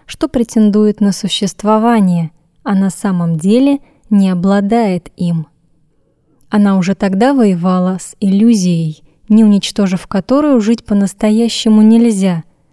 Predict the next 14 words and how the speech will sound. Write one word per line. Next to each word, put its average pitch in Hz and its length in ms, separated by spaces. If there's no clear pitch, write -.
И 220 100
самой 180 440
привязчивой 185 920
и 202 120
дорогой 196 520
среди 185 380
всех - 460
иллюзий 254 600
является, 262 520
возможно, 254 600
наша 269 320
любовь 220 400
к - 60
страданию 190 840